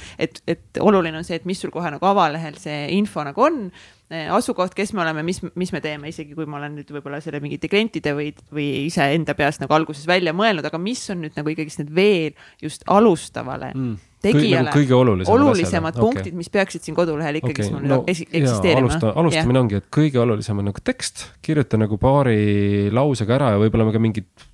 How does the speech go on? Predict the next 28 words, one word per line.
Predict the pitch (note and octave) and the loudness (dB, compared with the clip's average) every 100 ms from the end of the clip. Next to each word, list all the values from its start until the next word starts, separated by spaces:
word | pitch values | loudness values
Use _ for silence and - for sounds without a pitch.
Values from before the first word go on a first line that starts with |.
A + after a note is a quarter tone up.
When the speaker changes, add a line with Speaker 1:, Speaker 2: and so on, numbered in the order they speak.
| - | -12
Speaker 2:
ma | G2+ | -10
ei | F2+ | -10
tea, | - _ _ - - - - - _ _ _ _ | -14 _ _ -20 -20 -20 -20 -20 _ _ _ _
äh, | A2+ G2 G2 G2 G2+ G2+ A#2+ | -4 -2 0 0 -2 -4 0
pro-, | - E3 E3 | 2 4 2
nagu | D#3+ D#3 B2+ | 0 0 0
selles | - G3 D#3 A2 | 2 4 4 4
vaatenurgas, | D3+ - G#2 G#2 G#2+ G2+ | 2 2 0 0 -2 -4
et | - | 0
proovi | D#3+ F3+ G2+ | 2 2 0
siis | G2 | 0
nagu | G2 | 0
üle | D3+ G2+ | 2 2
testida, | A#2+ - G2 | -2 -2 -8
et | - | -4
kes | B2+ A2 | -4 -2
inimesed | D#3 C3+ F#2 - | 0 0 -2 -4
saavad | B2+ B2 G2 | 0 0 2
aru, | G#2+ A2+ F#2 | 2 2 0
et, | F2 - F2+ | -4 -8 -14
et, | - - | -14 -12
äh, | F#2+ F#2+ F#2 F#2 | -8 -6 -6 -8
kellele, | - A#2 C3+ C#3+ D#3+ D3 | -2 0 2 0 -4 -6
kes | - B2 | -4 -4
su | G#2+ | -2
sihtklient | A2 A#2+ - A#2 A#2 - | -4 -4 -2 -2 -2 0
on | G#2+ A2+ | 0 0
nagu, | A2 G#2+ G#2+ | -2 -4 -4